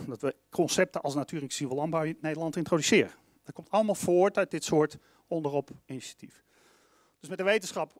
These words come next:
proberen we te begrijpen. En we doen met, eh, de Gutto's het grootste onderzoek aan vogels in heel de wereld, zo'n beetje.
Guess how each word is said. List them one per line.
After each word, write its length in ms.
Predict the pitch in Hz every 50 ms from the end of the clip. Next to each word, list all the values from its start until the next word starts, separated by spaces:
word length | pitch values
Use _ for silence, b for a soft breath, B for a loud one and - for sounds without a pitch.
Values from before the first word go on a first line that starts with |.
| _ _ _ _ 165
proberen 500 | 135 147 - 190 180 175 180 175 160 151
we 80 | 151 139
te 100 | - 139
begrijpen. 580 | 131 185 190 185 175 175 160 147 - 117 - _ _ b b b b b b b b b b b
En 60 | 160
we 60 | 175
doen 100 | 190 190
met, 220 | 156 143 135 - -
eh, 200 | 143 135 131 131
de 80 | 120
Gutto's 320 | 113 - 185 180 - 131 117
het 100 | 127 -
grootste 540 | - - 185 185 180 - - - 151 151 -
onderzoek 480 | 165 175 175 139 117 131 - - - - 107 B B B B B
aan 120 | B 147 135
vogels 440 | - - 185 180 160 - 143 - 135
in 80 | 131
heel 180 | 127 127 127 123
de 60 | 113
wereld, 300 | 110 127 147 185 - 190
zo'n 100 | - -
beetje. 260 | - 202 208 196 -